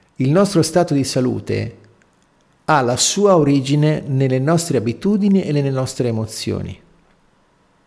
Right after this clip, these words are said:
Questo anche spiega il perché dell'effetto placebo.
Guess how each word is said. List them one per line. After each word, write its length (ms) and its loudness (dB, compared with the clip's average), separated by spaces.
Questo 400 0
anche 280 -2
spiega 360 2
il 80 0
perché 480 0
dell'effetto 540 -2
placebo. 760 -2